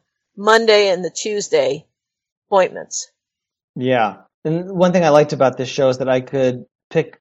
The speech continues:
Speaker 2: the episodes I watched, and generally they didn't, I didn't have to watch all of them.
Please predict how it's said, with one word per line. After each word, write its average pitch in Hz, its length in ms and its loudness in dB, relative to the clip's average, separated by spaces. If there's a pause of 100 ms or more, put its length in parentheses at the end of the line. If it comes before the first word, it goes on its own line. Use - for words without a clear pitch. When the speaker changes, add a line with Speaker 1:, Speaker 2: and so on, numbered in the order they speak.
(140)
Speaker 2:
the 131 500 2
episodes 135 400 -4
I 120 120 2
watched, 117 640 -2
and 117 480 -8
generally 131 400 0
they 120 140 0
didn't, 117 400 -6 (260)
I 135 60 -2
didn't 131 160 -4
have 127 120 -4
to 131 60 -8
watch 120 220 -2
all 104 200 0
of 95 120 -10
them. - 220 -18